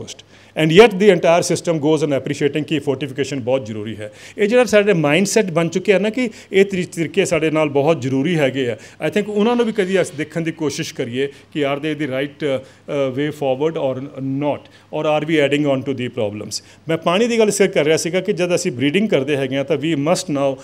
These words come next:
also try to ascertain ਕਿ ਉਹਦਾ ਪਾਣੀ ਦੀ ਰਿਕੁਆਇਰਮੈਂਟ ਕਿੰਨੀ ਹੈ। For instance, if you look into high yielding varieties of, ਅ, let's say paddy and the hybrid varieties of paddy, ਦੋਨਾਂ ਦੀ ਪਾਣੀ ਦੀ ਕੰਜ਼ੰਪਸ਼ਨ ਦਾ ਕਿੰਨਾ ਫਰਕ ਹੈ, I think scientists can tell us। ਜਦ ਤੁਸੀਂ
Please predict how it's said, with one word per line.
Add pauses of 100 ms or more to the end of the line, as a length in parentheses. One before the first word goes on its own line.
(280)
also
try
to
ascertain
ਕਿ
ਉਹਦਾ
ਪਾਣੀ
ਦੀ
ਰਿਕੁਆਇਰਮੈਂਟ
ਕਿੰਨੀ
ਹੈ।
For
instance,
if
you
look
into
high
yielding
varieties
of, (200)
ਅ, (400)
let's (100)
say
paddy (400)
and
the
hybrid
varieties
of (140)
paddy, (720)
ਦੋਨਾਂ
ਦੀ
ਪਾਣੀ
ਦੀ
ਕੰਜ਼ੰਪਸ਼ਨ
ਦਾ
ਕਿੰਨਾ
ਫਰਕ
ਹੈ, (120)
I
think
scientists
can
tell
us। (680)
ਜਦ
ਤੁਸੀਂ